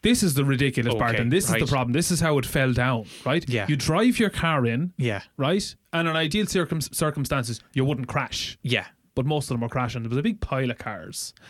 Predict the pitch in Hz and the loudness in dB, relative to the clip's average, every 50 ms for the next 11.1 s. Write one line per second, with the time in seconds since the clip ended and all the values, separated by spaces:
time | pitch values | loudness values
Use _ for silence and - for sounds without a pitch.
0 | - - - - - - 143 139 160 202 247 285 240 190 139 135 113 - 147 175 | -20 -20 -20 -16 -6 -2 -2 0 2 2 2 2 0 0 -2 -2 -2 0 0 0
1 | 180 135 101 92 110 - _ _ _ _ _ - - - - - _ - 165 170 | 0 0 -4 -8 -14 -20 _ _ _ _ _ -20 -20 -20 -20 -10 _ 0 2 2
2 | 180 233 262 302 - - 220 196 170 147 120 127 123 - - - 160 170 170 196 | 4 4 2 2 2 2 2 2 2 2 2 2 0 0 0 0 0 2 2 2
3 | 214 214 196 185 - 180 196 208 185 131 131 113 120 139 127 - 143 135 - - | 2 2 0 0 0 0 0 0 2 0 0 0 0 0 0 0 0 0 0 0
4 | 165 151 160 202 254 - - 143 123 120 113 - 135 113 110 104 101 - _ - | 0 2 2 0 0 -2 -2 -2 0 0 -2 -2 -4 -4 -4 -6 -10 -14 _ -20
5 | - - 147 156 156 139 160 156 180 175 139 123 147 - 160 208 320 - - - | -8 -4 -2 0 2 2 2 2 2 0 0 -2 -2 0 0 0 0 0 -2 -6
6 | - - - - - _ - - 143 151 165 - - _ 143 131 147 135 165 - | -12 -20 -20 -20 -20 _ -10 -10 -8 -8 -8 -10 -8 _ 0 0 0 0 -2 -6
7 | - 151 131 127 143 127 123 123 - 160 196 196 - 247 226 220 - _ _ _ | -4 -2 0 0 0 0 -2 0 0 -2 -2 0 -2 -4 -4 -4 -8 _ _ _
8 | 247 262 381 403 311 - - 339 381 - - - - _ - - 233 240 233 226 | 0 0 2 0 0 2 2 2 2 2 -2 -6 -6 _ -4 0 2 2 4 2
9 | 214 196 - 196 190 180 190 175 - 202 180 - - 175 165 160 160 170 165 156 | 2 2 0 0 0 0 -2 -2 -2 -4 -4 -2 -2 -2 0 0 0 0 0 0
10 | - - 415 427 392 - - 190 170 170 202 208 196 175 - 147 135 - 165 226 | 2 2 4 4 4 4 2 2 2 2 2 2 2 2 2 0 0 2 2 2
11 | 349 - | 2 0